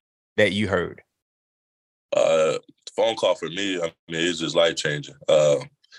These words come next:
Speaker 2: it's still dreams come true if it's, even if it's sixth round,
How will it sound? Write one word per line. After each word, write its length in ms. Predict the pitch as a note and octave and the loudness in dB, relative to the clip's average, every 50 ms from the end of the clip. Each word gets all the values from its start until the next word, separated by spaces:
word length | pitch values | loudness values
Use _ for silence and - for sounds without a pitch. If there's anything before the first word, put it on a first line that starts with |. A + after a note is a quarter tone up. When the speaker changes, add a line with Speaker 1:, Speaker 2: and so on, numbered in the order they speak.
| - _ _ _ _ _ _ _ - _ _ _ | -20 _ _ _ _ _ _ _ -20 _ _ _
Speaker 2:
it's 80 | A2 - | -6 -4
still 240 | - - A#2 G#2 | 2 2 2 2
dreams 320 | G2 - G2+ G2+ G#2 G2 - | 2 0 -2 -2 -2 -2 -2
come 220 | - G2+ F#2+ F2+ | 0 0 0 0
true 280 | - - G#2 G2 G2 F#2+ | -2 -4 -2 0 0 -2
if 120 | F2+ - | -2 -2
it's, 200 | F#2+ E2+ - - _ _ _ | -4 -4 -4 -6 _ _ _
even 200 | F#2+ A2 G#2 G2 | 0 2 2 2
if 100 | F#2 F2 | 2 2
it's 600 | F#2 F2+ - - - - _ - - - - - | 0 0 0 -2 -6 -6 _ -10 -10 -8 -10 -2
sixth 220 | - A2+ A2 - - | 0 0 0 0 0
round, 420 | G#2+ G#2 G2+ G2+ G2+ G2+ G2 F#2+ | 2 2 4 4 4 2 0 -2